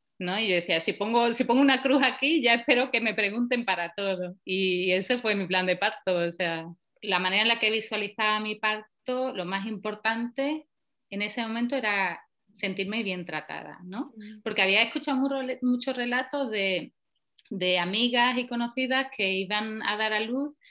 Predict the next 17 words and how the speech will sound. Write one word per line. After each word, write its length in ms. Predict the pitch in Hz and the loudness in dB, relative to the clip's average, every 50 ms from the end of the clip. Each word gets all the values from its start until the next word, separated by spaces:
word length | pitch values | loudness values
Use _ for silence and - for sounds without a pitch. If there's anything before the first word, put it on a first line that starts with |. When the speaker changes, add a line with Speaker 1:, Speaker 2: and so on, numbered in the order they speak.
| - - _ _ _ | -20 -20 _ _ _
Speaker 1:
y, 800 | 214 214 208 196 190 185 185 180 175 170 175 175 - - 170 170 | -2 0 2 2 4 4 4 2 2 0 -2 -4 -6 -6 -6 -6
y, 60 | 165 - | -6 -6
pues, 160 | - 175 160 | -4 -4 -2
lo, 480 | 165 165 165 156 156 156 - - - - | -2 -2 -2 -2 -4 -4 -6 -8 -8 -8
el 180 | - 185 190 190 | -8 -8 -6 -6
personal 420 | 185 185 180 - 185 175 175 185 | -6 -6 -6 -6 -4 -4 -4 -4
sanitario, 540 | - 233 220 214 202 - 208 214 247 277 277 | -4 -8 -8 -8 -6 -6 -4 -2 -2 -2 -2
pues, 140 | 247 190 - | -6 -10 -8
que 360 | - 175 170 170 156 139 - - | -6 -6 -6 -6 -6 -8 -8 -6
las 240 | 170 165 - - | -4 -4 -6 -6
trataban 400 | - - - 156 170 190 190 180 | -12 -6 -4 -2 0 0 -2 -2
mal. 280 | 156 143 143 147 208 262 | -4 -6 -6 -6 -6 -6
Y 240 | 254 214 190 180 156 | -4 -4 -4 -4 -2
yo, 480 | 185 196 208 226 226 233 220 233 233 - | -2 0 0 0 0 0 -2 -4 -8 -6
conociéndome, 840 | _ 196 185 175 170 - - 233 247 254 254 247 247 240 254 262 277 | _ -4 -4 -4 -6 -2 0 2 2 4 4 2 2 2 2 0 0
sabía 380 | 277 - 196 190 196 202 202 - | 0 -2 -2 0 0 -2 -2 -2
que, 320 | - 180 170 170 165 165 | 0 0 2 2 0 -2